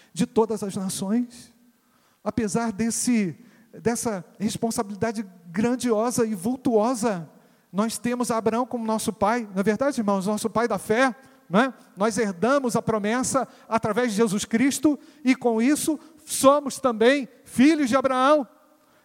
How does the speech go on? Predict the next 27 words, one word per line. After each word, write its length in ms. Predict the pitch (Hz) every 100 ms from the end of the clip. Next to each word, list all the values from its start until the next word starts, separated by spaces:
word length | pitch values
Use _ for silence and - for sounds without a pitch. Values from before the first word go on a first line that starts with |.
| -
Entendemos 800 | 262 277 269 233 269 311 277 202
isso 280 | 302 - 254
claramente 680 | 254 277 320 269 285 294 269
através 440 | 254 226 254 269
das 140 | 247
Escrituras. 1000 | 196 - 208 - 269 285 208 - - - _ _ -
Somos 340 | 254 262 226
filhos 340 | - 294 285
de 80 | 233
Deus, 460 | 233 285 285 208 - _ -
mas 140 | 240
recebemos 480 | 262 277 247 277 233
essa 300 | 277 - 294
herança 600 | 262 262 349 359 - 262
também 520 | 240 214 240 269 208 - _ -
da 160 | 226 226
bênção 640 | 165 285 330 320 - 262
de 120 | 214
Deus 600 | 196 247 277 240 175 - - _ -
em 160 | 226
Abraão. 500 | 208 190 196 202 180 160 _ _ _ _ _ _ _ _ _ _ -
Quero 140 | 220
aqui 200 | - 233 170 - -
lembrar 480 | 220 208 220 226 208
a 20 |
você, 320 | 202 - 226
irmãos, 460 | 208 185 147 -